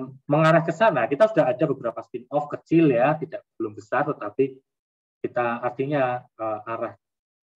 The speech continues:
dari valuasi menjadi spin-off ini sudah ada ya. Eh,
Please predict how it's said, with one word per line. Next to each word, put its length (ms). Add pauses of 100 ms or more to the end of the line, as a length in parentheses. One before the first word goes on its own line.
(120)
dari 180
valuasi 540
menjadi 280
spin-off 460
ini 220 (520)
sudah 180 (100)
ada 240 (120)
ya. 180 (460)
Eh, 280